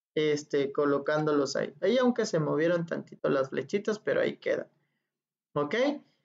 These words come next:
Entonces, tú vas a simplificar y encontrar la respuesta, simplificar y encontrar la respuesta, y al final tú vas a decidir si es correcto o incorrecto. ¿Ok? Simplificas y haces buen trabajo. El C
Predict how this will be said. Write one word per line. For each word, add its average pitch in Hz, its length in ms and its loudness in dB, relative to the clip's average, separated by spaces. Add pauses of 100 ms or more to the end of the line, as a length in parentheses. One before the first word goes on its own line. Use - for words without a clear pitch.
(220)
Entonces, 170 640 0
tú 220 140 4
vas 220 240 2
a 220 80 0
simplificar 175 800 0
y 226 40 4
encontrar 165 420 0
la 165 120 2
respuesta, 143 540 -2
simplificar 151 800 -4
y 220 40 4
encontrar 165 480 0
la 160 120 2
respuesta, 240 640 0
y 196 80 4
al 147 160 0
final 170 460 -2
tú 175 140 0
vas 180 220 2
a 180 60 2
decidir 151 580 0 (480)
si 165 320 0
es 185 400 -2 (380)
correcto 240 800 0
o 165 160 6
incorrecto. 139 640 0 (640)
¿Ok? 147 240 -2 (300)
Simplificas 160 960 0
y 165 100 2
haces 151 240 2
buen 143 200 -2
trabajo. - 480 -2 (960)
El 233 260 2
C 294 220 0